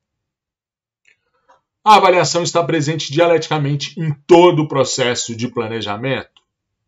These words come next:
Certo, né, pessoal? A gente tá avaliando a todo momento o nosso processo de planejamento, reavaliando e retroalimentando o planejamento. Dois, a avaliação deve ser realizada ao final do processo de planejamento,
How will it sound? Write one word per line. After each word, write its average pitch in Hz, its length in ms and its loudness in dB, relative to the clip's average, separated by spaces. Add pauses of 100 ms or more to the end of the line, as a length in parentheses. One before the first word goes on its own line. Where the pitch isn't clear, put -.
(180)
Certo, 127 540 -4
né, 113 140 -10
pessoal? 101 360 -14
A 95 40 -14
gente 117 240 -16
tá 139 120 -8
avaliando 143 680 -6 (240)
a 135 120 -14
todo 175 500 0
momento 135 580 -8 (640)
o 185 200 -4
nosso 131 600 0
processo 131 480 -2
de - 60 -20
planejamento, 139 800 -6
reavaliando 147 720 -2
e 160 40 0
retroalimentando 180 1200 -2
o 117 60 -10
planejamento. 104 500 -18 (2500)
Dois, 160 260 6
a 151 60 4
avaliação 180 480 2
deve 185 180 -4
ser 185 180 -2
realizada 170 440 0
ao 170 60 2
final 160 360 -2
do 151 120 -4
processo 127 460 -2
de - 40 -20
planejamento, 120 640 -10